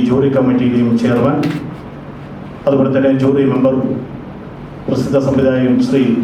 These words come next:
ജോളി മാ സാറ്, ഫിലിം പി ആർ ഒയും കേന്ദ്ര സെൻസർ ബോർഡ് ഫിലിം ബോർഡ് മെമ്പറുമായ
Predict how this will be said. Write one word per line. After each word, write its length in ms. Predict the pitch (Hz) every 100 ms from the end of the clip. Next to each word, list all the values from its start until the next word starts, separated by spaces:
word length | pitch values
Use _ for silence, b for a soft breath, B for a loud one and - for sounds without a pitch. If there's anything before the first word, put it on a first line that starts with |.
| 113
ജോളി 200 | 131 127 127
മാ 80 | 127
സാറ്, 240 | 135 127 - - - - - - - - - - - - - -
ഫിലിം 240 | - 139 139
പി 80 | 135 135
ആർ 80 | 135
ഒയും 220 | 135 131 113 -
കേന്ദ്ര 260 | 135 135 135 131
സെൻസർ 300 | 131 131 - 139
ബോർഡ് 180 | 131 135
ഫിലിം 200 | 131 135 131 131 127 -
ബോർഡ് 260 | 131 131 123
മെമ്പറുമായ 400 | 117 127 120 120